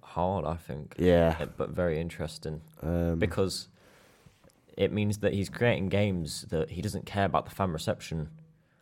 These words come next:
Speaker 1: about the game itself, because he might just be focused purely on the story linking in with the films.
Speaker 2: Yeah, it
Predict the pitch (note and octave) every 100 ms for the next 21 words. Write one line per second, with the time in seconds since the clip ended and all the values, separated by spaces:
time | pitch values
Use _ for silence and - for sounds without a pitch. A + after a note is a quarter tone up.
0 | _ _ _ _ F#2+ F2 - F2+ F2+ F2
1 | E2 - A2 F#2 D#2 - - F#2 - E2
2 | - - - F2 E2 D#2+ - E2 - D#2+
3 | D#2+ F2+ - D2+ - _ - G2 F2 D#2+
4 | D#2 D#2 D#2+ - E2 D#2+ D#2 D#2+ D#2 D#2
5 | D#2 D2 - D#2 - E2 C#2+ - - F2
6 | D#2+ D#2 D#2 - D#2+